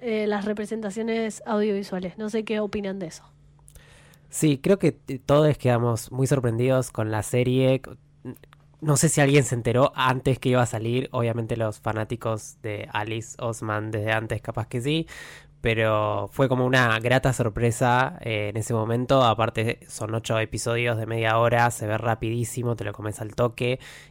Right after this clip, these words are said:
Speaker 2: y es hermosa. Eh, digo, es muy linda, es muy tierno todo lo que sucede. Eh, estás todo el tiempo mirando la pantalla como, "Ay, qué amor, por favor, qué linda todo".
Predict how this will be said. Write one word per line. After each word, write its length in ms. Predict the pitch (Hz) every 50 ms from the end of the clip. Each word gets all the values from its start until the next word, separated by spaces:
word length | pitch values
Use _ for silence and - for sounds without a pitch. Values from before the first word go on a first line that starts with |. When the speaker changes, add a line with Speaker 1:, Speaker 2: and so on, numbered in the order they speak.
| _ -
Speaker 2:
y 200 | 120 113 110 110
es 360 | 117 117 - - - - - _ _ _ _
hermosa. 680 | - 127 117 107 110 113 113 110 - - - 101 101 98 - - - -
Eh, 200 | - 117 107 107
digo, 240 | 107 117 117 113 113
es 180 | 123 127 120
muy 180 | 147 160 156 151
linda, 480 | 147 143 143 143 147 151 151 156 147 143
es 160 | 139 135 -
muy 140 | 131 131 123
tierno 420 | - 135 131 123 120 123 123 123
todo 320 | 117 - - 139 139 135 131
lo 80 | 123
que 80 | 120 120
sucede. 640 | 113 113 110 - 127 120 120 123 123 123 127 127 - -
Eh, 500 | - 113 101 98 101 101 107 - 143 - - - - - - - - - _ -
estás 280 | - 98 - - 107 -
todo 120 | - 131
el 60 | 120 117
tiempo 300 | 127 117 117 131 123 117
mirando 280 | 113 113 113 113 117
la 100 | 113 110
pantalla 360 | 107 107 107 120 113 - 120
como, 240 | - 107 110 107 110
"Ay, 180 | 107 110 110 110 -
qué 100 | - -
amor, 300 | 113 113 110 110 110 110
por 120 | - 110 110
favor, 360 | - 135 - - 87 - -
qué 160 | - - -
linda 360 | - - - - - - - -
todo". 400 | - - 175 185 185 180 -